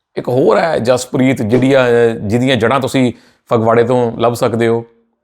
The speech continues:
ਜਸਪ੍ਰੀਤ ਬੂਮਰਾ, ਉਹਨਾਂ ਦੇ ਘਰ ਦੇ ਫਗਵਾੜੇ ਤੋਂ ਹੈ ਜੀ। ਪਰ ਇਹ ਜਸਪ੍ਰੀਤ ਸਿੰਘ ਹੈਗੇ ਜੀ ਫਗਵਾੜੇ ਵਾਲੇ, ਜਿਹੜੇ ਇਟਲੀ ਤੋਂ ਖੇਡਣ ਦਏ ਹੈ।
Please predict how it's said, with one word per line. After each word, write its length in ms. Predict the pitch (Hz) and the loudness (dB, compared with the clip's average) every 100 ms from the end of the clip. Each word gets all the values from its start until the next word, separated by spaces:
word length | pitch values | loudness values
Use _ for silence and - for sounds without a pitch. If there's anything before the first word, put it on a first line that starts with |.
| _ - | _ -4
ਜਸਪ੍ਰੀਤ 500 | 110 120 - 131 113 | -2 -2 -2 -2 0
ਬੂਮਰਾ, 400 | 104 113 123 117 - - _ _ - - | 2 4 2 0 -8 -20 _ _ -14 -2
ਉਹਨਾਂ 220 | 120 143 | 2 2
ਦੇ 460 | 147 147 143 131 - _ | 2 2 2 -2 -8 _
ਘਰ 180 | - 143 | -4 -2
ਦੇ 460 | 113 127 131 113 - _ | 2 2 2 0 -6 _
ਫਗਵਾੜੇ 480 | 131 120 110 107 107 | -2 0 2 2 2
ਤੋਂ 180 | 117 107 | 0 -4
ਹੈ 60 | |
ਜੀ। 180 | 98 104 | -4 -8
ਪਰ 180 | 104 135 | -6 -4
ਇਹ 120 | 156 160 | -2 0
ਜਸਪ੍ਰੀਤ 420 | 135 120 147 143 | 0 0 0 2
ਸਿੰਘ 200 | 151 139 | 0 0
ਹੈਗੇ 220 | 123 127 | 0 0
ਜੀ 100 | 143 | 0
ਫਗਵਾੜੇ 380 | 135 113 110 123 | 0 0 2 2
ਵਾਲੇ, 220 | 139 160 | 4 2
ਜਿਹੜੇ 340 | 147 165 214 - _ _ _ _ _ _ | 2 2 2 0 _ _ _ _ _ _
ਇਟਲੀ 460 | 175 165 185 190 214 | -4 0 2 2 0
ਤੋਂ 280 | 208 202 190 | 0 -2 -2
ਖੇਡਣ 380 | - 165 147 143 | -2 0 2 2
ਦਏ 340 | 117 98 90 | 2 0 0
ਹੈ। 220 | 85 82 | -6 -8